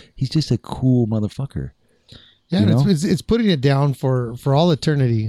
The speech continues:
Speaker 2: uh, as long
Speaker 1: Yeah.
Speaker 2: as media exists.
Speaker 1: Yeah.
Speaker 2: Um, this is very, very, I, I mean, it hit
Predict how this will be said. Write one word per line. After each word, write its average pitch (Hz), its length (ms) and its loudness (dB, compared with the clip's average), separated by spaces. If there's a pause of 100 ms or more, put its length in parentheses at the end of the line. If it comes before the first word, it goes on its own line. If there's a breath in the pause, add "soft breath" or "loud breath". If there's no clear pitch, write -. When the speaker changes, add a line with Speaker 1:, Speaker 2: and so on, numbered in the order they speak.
Speaker 2:
uh, 117 280 -6
as 127 100 -2
long 143 160 2
Speaker 1:
Yeah. 226 160 4
Speaker 2:
as - 60 2
media 147 260 2
exists. 131 560 0
Speaker 1:
Yeah. 151 400 2
Speaker 2:
Um, 123 540 -2 (680)
this 185 400 0
is 135 140 0
very, 131 540 0
very, 117 520 -2 (880)
I, 151 60 -6 (120)
I 156 40 2
mean, 147 200 4
it 151 100 2
hit 165 260 2